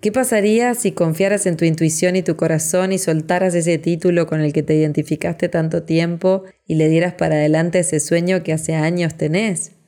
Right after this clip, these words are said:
¿Qué pasaría si finalmente confiaras en ti y hicieras tu propio camino? ¿A quién le estás siendo muy leal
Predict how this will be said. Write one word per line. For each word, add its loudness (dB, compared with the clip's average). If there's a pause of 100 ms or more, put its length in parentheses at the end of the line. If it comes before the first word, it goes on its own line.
(180)
¿Qué -2
pasaría 0
si -2
finalmente 0
confiaras -2
en 0
ti -2
y 0
hicieras 0 (100)
tu 0
propio 0
camino? -4 (840)
¿A -2
quién -2 (140)
le 0
estás -2 (120)
siendo -2
muy 0
leal 0